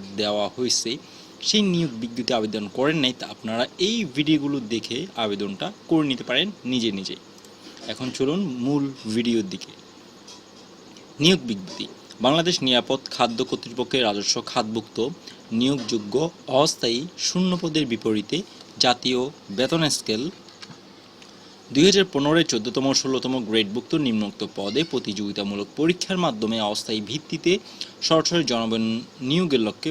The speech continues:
পদের পাশে বর্ণিত শর্তে বাংলাদেশের প্রকৃত নাগরিকদের নিকট হতে এই ওয়েবসাইটে আবেদন আহ্বান করা যাচ্ছে। কি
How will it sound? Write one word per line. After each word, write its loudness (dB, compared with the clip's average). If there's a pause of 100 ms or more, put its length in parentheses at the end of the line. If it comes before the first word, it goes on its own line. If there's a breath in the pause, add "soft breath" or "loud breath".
পদের -2
পাশে -6 (120)
বর্ণিত -2 (540 loud breath)
শর্তে 0 (440)
বাংলাদেশের 2
প্রকৃত -2 (120)
নাগরিকদের 0
নিকট -4
হতে 2 (260)
এই 2
ওয়েবসাইটে 2
আবেদন 0 (120)
আহ্বান -2
করা 0
যাচ্ছে। -6 (120)
কি -4